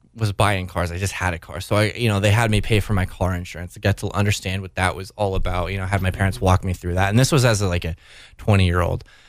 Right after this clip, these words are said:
Speaker 1: Um, and when I was younger, my parents would almost always have me pay my copays at the doctor.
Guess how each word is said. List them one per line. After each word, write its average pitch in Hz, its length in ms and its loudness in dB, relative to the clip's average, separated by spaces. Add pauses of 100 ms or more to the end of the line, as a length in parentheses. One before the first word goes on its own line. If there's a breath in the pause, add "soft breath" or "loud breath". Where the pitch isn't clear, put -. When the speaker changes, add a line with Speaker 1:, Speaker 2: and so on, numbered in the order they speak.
(140 soft breath)
Speaker 1:
Um, 98 760 6 (220)
and 101 600 2
when 107 200 4
I 104 120 4
was 98 220 4
younger, 113 420 6
my 107 120 6
parents 104 300 4
would 101 100 4
almost 95 460 4 (320 loud breath)
always 95 280 4
have 92 120 2
me 95 100 4
pay 92 180 0
my 87 140 2
copays 90 480 2
at - 100 -2
the - 60 -10
doctor. 101 400 0